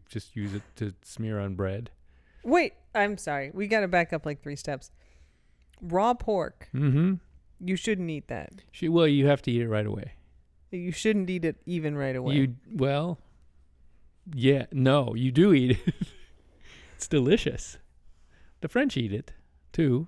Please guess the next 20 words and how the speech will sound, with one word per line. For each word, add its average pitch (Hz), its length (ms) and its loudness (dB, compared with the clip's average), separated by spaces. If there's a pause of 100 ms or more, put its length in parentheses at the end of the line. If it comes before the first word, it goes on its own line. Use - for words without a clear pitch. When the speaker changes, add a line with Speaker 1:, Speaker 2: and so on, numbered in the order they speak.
Speaker 1:
tartare. 135 560 -2 (300)
Speaker 2:
That's 226 340 -2 (720)
beef. 175 480 -6
Speaker 1:
Well, 143 340 -8
they, 131 240 -12
maybe 131 300 -10
it's, - 160 -14
this 113 120 -10
is 120 140 -12
poor 120 220 -6
person's 104 400 -4 (320)
tartare. 107 440 -6 (240)
Speaker 2:
There's 208 360 0
a 208 60 0
big 175 180 -4
Speaker 1:
Germans 156 260 4
Speaker 2:
difference. 349 120 0 (100)
Speaker 1:
can't - 20 2
afford 147 340 2
beef. 110 360 -2